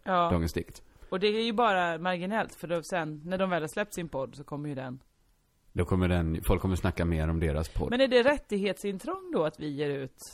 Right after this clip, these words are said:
Speaker 1: Dagens
Speaker 2: Ja, det blir det ju.
Speaker 1: Dikt? Ja, okej.
Speaker 2: Det,
Speaker 1: Ja.
Speaker 2: det är därför de behövt äska nya pengar.
Speaker 1: Men vadå, ska man inte, kan man inte bara läsa en dikt, en gammal dikt som finns i sin podd?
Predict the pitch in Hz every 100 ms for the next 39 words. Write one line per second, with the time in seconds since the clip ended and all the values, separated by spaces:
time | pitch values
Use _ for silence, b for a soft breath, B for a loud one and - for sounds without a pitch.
0 | - 151 143 87 120 139 92 76 - -
1 | - 190 180 180 - 101 78 107 110 107
2 | 101 131 120 95 95 87 - - - 98
3 | - 92 95 85 85 104 76 90 - B
4 | B B B B B B B - - -
5 | _ - _ - _ - - - _ _
6 | - - _ B B B B B B 262
7 | 302 294 - 269 269 226 226 254 240 226
8 | 196 247 254 247 190 202 196 180 233 -
9 | 208 208 202 202 175 202 - 302 233 135
10 | - - - - 196 196 180 175 160 233
11 | -